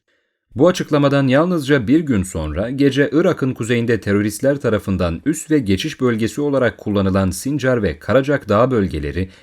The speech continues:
F on altılar tarafından vuruldu. Karacak Dağı, ünlü otuz altıncı paralel üzerindeki Mahmur kampına yakın konumuyla ve ZAP, Avaşin, Basyan, Hakurk gibi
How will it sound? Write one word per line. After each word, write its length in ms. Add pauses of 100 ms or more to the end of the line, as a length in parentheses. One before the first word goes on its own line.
F 180
on 80
altılar 400
tarafından 580
vuruldu. 400 (420)
Karacak 560
Dağı, 300
ünlü 280
otuz 300
altıncı 400
paralel 360
üzerindeki 560
Mahmur 400
kampına 380
yakın 300
konumuyla 560
ve 120
ZAP, 300 (260)
Avaşin, 520
Basyan, 520
Hakurk 560
gibi 340